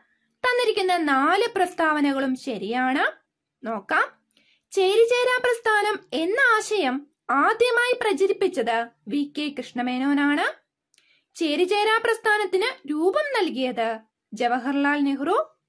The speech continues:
ഗമാൽ അബ്ദുൾ നാസർ, മാർഷൽ ടിറ്റോ എന്നീ നേതാക്കളാണ്. ചേരിചേരാ പ്രസ്ഥാനം രൂപവൽക്കരിക്കാൻ തീരുമാനിച്ച സമ്മേളനം എന്ന് പറയുന്നത്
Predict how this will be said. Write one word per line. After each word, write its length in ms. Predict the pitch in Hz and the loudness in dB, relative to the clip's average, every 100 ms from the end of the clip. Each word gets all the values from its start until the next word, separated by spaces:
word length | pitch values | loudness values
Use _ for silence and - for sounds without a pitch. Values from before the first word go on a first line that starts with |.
| _ _ _ _ | _ _ _ _
ഗമാൽ 460 | 233 311 339 370 392 392 - | -4 0 2 2 2 -2 -2
അബ്ദുൾ 440 | 247 226 320 320 | 0 0 0 0
നാസർ, 480 | 302 302 294 370 453 622 _ _ _ _ _ | 2 0 -2 0 -2 -4 _ _ _ _ _
മാർഷൽ 580 | 311 392 427 - 440 427 392 | 2 2 2 2 2 2 2
ടിറ്റോ 640 | 330 - 302 294 285 _ - | -2 -2 -2 -2 -6 _ -8
എന്നീ 320 | 254 247 262 | -4 -2 -2
നേതാക്കളാണ്. 1000 | 262 247 247 254 269 269 262 392 539 _ _ _ _ _ _ _ - | -2 -2 -2 0 0 0 2 0 -2 _ _ _ _ _ _ _ -4
ചേരിചേരാ 680 | 330 320 381 427 440 453 466 | -2 2 4 4 4 2 0
പ്രസ്ഥാനം 720 | 453 453 415 403 480 - - | -2 0 2 2 0 -6 -4
രൂപവൽക്കരിക്കാൻ 960 | 311 370 466 392 - 240 233 220 220 233 _ _ _ 349 | -2 2 2 2 0 -4 -4 -4 -4 -10 _ _ _ 2
തീരുമാനിച്ച 720 | 349 440 571 539 480 427 427 | 4 4 4 4 2 0 -2
സമ്മേളനം 640 | 403 339 302 302 294 277 | 0 -2 -2 0 0 0
എന്ന് 160 | 262 277 | 0 0
പറയുന്നത് 680 | 269 254 254 240 240 240 | -2 -2 -4 -2 -2 -2